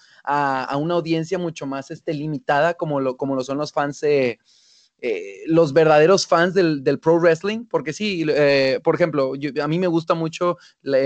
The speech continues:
la rama de, de sports entertainment del negocio,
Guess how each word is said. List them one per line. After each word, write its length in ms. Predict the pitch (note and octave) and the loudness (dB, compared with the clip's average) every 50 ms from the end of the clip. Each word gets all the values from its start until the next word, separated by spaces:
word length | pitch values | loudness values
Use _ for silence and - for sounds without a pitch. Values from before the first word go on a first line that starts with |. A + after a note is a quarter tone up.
| C#3 C3+ | 2 2
la 140 | C#3 C#3 | 2 2
rama 300 | C3+ C#3+ C#3+ D3+ D#3 D#3+ | 2 2 0 0 0 0
de, 400 | D3+ C#3+ C3 B2+ A#2+ A#2 A2+ G#2+ - _ _ _ _ _ _ _ _ _ _ _ _ - | 0 0 0 -2 -4 -6 -8 -14 -18 _ _ _ _ _ _ _ _ _ _ _ _ -4
de 120 | D#3 E3 | 0 0
sports 440 | D#3+ - - - D#3+ E3+ F3 - - | 0 0 2 2 2 4 4 2 2
entertainment 600 | F#3+ E3+ D#3+ C3 - E3 D#3+ D#3+ D#3+ E3+ F#3 F3+ - | 2 2 2 2 2 0 0 2 2 0 -2 -4 -8
del 200 | _ C#3 D#3+ D3 | _ -2 -2 -2
negocio, 540 | C#3+ C#3+ B2+ C#3 C#3 C3+ - - E3+ G3 G#3+ | -2 -2 -4 -4 -4 -4 -6 -6 -8 -8 -8